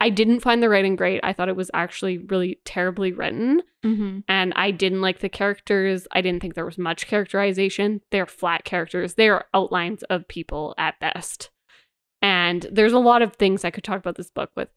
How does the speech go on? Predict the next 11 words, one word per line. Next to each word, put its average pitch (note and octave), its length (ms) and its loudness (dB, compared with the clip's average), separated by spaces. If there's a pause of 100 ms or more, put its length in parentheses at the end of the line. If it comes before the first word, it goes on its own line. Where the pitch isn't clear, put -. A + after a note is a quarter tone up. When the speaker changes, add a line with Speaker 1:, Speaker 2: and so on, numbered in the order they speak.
(380)
Speaker 1:
But A#3+ 160 4
the B3 140 4
fact - 640 0
that C#4 140 4
at A3+ 180 2
the - 200 -6
end, F3+ 560 -2 (840)
we B3+ 140 4
have A#3+ 260 4
a C#4 80 8
woman G#3 580 4